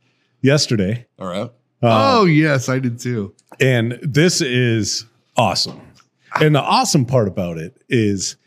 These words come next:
Speaker 1: I don't know any s-, backstory behind why this guy did what he did.
Speaker 2: Oh,
Speaker 1: I
Speaker 2: yeah.
Speaker 1: don't, I don't know
Speaker 2: <laughs>
Speaker 1: anything on it.
Speaker 2: Yeah.
Speaker 1: But what, what I love is when the cop showed up to stop this guy, and he's in a fucking,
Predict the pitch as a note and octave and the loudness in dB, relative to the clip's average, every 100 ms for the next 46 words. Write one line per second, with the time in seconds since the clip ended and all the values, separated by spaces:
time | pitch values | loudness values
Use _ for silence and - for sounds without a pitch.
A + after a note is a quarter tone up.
0 | _ C#3 G3 F3 D#3+ A#2+ E3 F#3 G3 - | _ 0 2 4 2 0 0 2 2 0
1 | A#2+ C3+ A#2+ - - A2+ G#2 F#2 F#2 - | 0 0 0 -4 -2 0 0 -2 -4 -4
2 | G#2+ G#2 F2+ G2+ G#2+ A2 G#2+ - G2+ F#2+ | -2 -2 -4 -2 -2 -2 -4 -6 -6 -8
3 | E2+ F#2 E2 E2 C#2+ - - _ _ _ | -6 -6 -6 -8 -10 -14 -20 _ _ _
4 | _ B2 A#2+ C#3 A#2 D#3+ - C#3+ E3+ D3+ | _ 0 4 4 2 0 -2 2 4 4
5 | C3+ A#2+ - D3+ E3+ G3+ - C#3 A#2 F#2+ | 2 -2 -4 0 2 4 2 2 0 -4
6 | _ _ - D#3 C#3 D3 D#3 C#3+ B2+ G#2+ | _ _ 0 2 4 2 2 2 2 2
7 | A#2 B2+ C#3+ G2 F2+ - _ - C#3 A#2 | 0 2 2 0 -4 -16 _ -2 0 0
8 | A2+ F#2+ - E3+ D3+ - E3 D3+ A#2+ G2 | -2 -2 0 -2 -2 -2 2 2 2 -2
9 | - G#2 - D3 A#2+ - G#2 - G2+ D#2 | -8 -6 -2 0 -2 -4 -6 -4 -6 -10
10 | D#2 - _ _ _ _ _ - A#2+ B2+ | -12 -20 _ _ _ _ _ -2 0 4
11 | E3+ D3+ C3+ F#2+ - C#3+ C3 G2 F#2+ F2+ | 4 4 0 -2 -2 -2 -2 -4 -4 -8